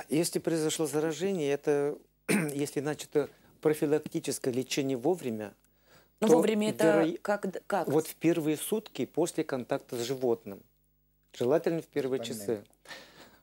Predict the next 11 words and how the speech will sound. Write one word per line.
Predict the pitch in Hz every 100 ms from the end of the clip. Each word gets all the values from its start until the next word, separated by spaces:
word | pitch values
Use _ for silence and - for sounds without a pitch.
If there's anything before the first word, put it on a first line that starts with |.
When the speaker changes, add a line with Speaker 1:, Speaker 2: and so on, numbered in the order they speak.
| -
Speaker 1:
Э, | 143 139 135 131 - - -
лекарство, | 135 156 185 185 - 120
вот, | 120 -
вакцину | 131 139 - 202 165 110 -
можно | - 143 160 139
вводить | 113 120 127 208 - - _ _ _ _ _ _ _ -
даже | 127 160 165
спустя | 160 - 147 - 165
несколько | 135 147 - 147 143
месяцев. | 135 120 - - - - _ _ _ _ _ _ _ _ 147
Иммуноглобулин | 147 165 165 143 160 151 180 214 233